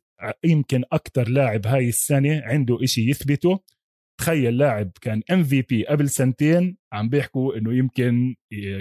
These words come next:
يخسر، آه، شغله إذا هاي السنة ما عملوا، آه، منيح.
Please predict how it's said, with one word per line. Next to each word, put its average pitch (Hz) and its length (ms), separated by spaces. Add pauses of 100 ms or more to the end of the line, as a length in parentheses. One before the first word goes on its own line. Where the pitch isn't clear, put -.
(120)
يخسر، 110 560
آه، 98 180
شغله 131 460
إذا 107 260
هاي 113 120
السنة 113 420
ما 101 200
عملوا، 87 640
آه، 82 480
منيح. 92 340